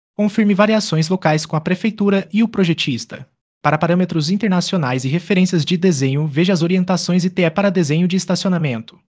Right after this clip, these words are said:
Para estudos específicos de medidas mínimas e ajustes para veículos grandes, veja o estudo de medidas mínimas. Projeto arquitetônico para vagas duplas, reforma de garagens antigas, otimização espacial e de fluxos, políticas de sorteio transparentes no seu projeto. Ao planejar a reforma,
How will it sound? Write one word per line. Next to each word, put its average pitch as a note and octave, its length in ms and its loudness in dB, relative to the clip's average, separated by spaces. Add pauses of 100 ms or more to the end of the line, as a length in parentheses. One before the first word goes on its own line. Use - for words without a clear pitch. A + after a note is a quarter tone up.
Para C3 160 0
estudos F#3 440 0
específicos F#3+ 680 -2
de E3 120 0
medidas C#3 360 0
mínimas D3 460 0
e D3+ 80 0
ajustes D3 500 0
para C#3+ 220 -2
veículos D#3+ 460 -2
grandes, C#3+ 480 0
veja E3 280 2
o F#3+ 60 4
estudo F3+ 400 0
de E3 100 0
medidas C#3 440 0
mínimas. B2 720 -6 (260)
Projeto F#3 360 2
arquitetônico F3+ 720 -2
para G3 220 0
vagas B2 400 -2
duplas, D#3+ 380 -2
reforma F3+ 380 -2
de F3 80 -2
garagens F3 520 2
antigas, E3 420 0
otimização G3+ 720 0
espacial D3+ 600 0
e E3 80 -4
de F3+ 100 0
fluxos, D#3 440 -4
políticas D#3+ 540 -4
de D#3+ 140 -2
sorteio F#3+ 460 0
transparentes F3+ 720 -2
no C3 100 -4
seu D3+ 160 -6
projeto. F3+ 520 0
Ao D#3 60 0
planejar F3+ 440 2
a - 20 2
reforma, C3+ 640 -2